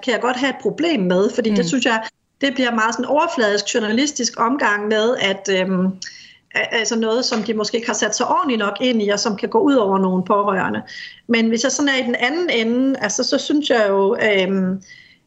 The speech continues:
Speaker 1: jeg kunne godt lide serien Sygeplejersken. Øhm, jeg kunne godt lide filmen, øhm, The Good Nurse. Øh,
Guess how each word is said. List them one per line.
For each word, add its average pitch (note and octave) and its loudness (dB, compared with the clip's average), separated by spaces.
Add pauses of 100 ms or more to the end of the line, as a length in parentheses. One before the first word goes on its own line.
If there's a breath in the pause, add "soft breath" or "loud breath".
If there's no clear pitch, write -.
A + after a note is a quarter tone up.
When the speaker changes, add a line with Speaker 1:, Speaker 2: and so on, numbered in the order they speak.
(100)
Speaker 1:
jeg A#3+ 2
kunne B3 -2
godt B3+ 0
lide C4+ 0
serien A#3+ 0
Sygeplejersken. G#3+ -2 (260)
Øhm, G3+ 4 (1040 loud breath)
jeg A#3+ 2
kunne A#3+ 0
godt B3 0
lide B3 -2 (100)
filmen, G#3+ -2
øhm, F#3+ -2
The G3 0
Good D#4+ 0
Nurse. G#3+ -2 (760 soft breath)
Øh, G3 2